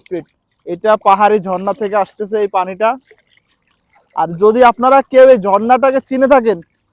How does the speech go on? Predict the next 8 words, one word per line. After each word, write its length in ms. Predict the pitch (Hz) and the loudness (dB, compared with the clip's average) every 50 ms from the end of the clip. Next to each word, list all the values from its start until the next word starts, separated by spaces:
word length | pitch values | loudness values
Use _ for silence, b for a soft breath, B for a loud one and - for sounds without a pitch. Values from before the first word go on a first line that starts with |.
| _ _ _ _ _ _ - | _ _ _ _ _ _ -2
তাহলে 240 | 185 208 233 247 240 233 | 2 2 4 4 4 4
অবশ্যই 340 | 233 254 240 - - 294 254 - | 4 2 -2 -6 -6 -8 -4 -2
কমেন্ট 240 | 240 247 247 262 254 - | -2 -2 0 -2 -4 -2
করে 120 | 269 262 254 214 240 | -2 0 0 2 2
জানাবেন 300 | 226 233 240 226 226 220 208 | 4 4 4 2 0 -2 -2
যে 40 | 202 220 226 | -2 -2 0
এটা 120 | 196 240 - - 247 | -2 -4 -6 -6 -6
কোন 100 | 247 | -6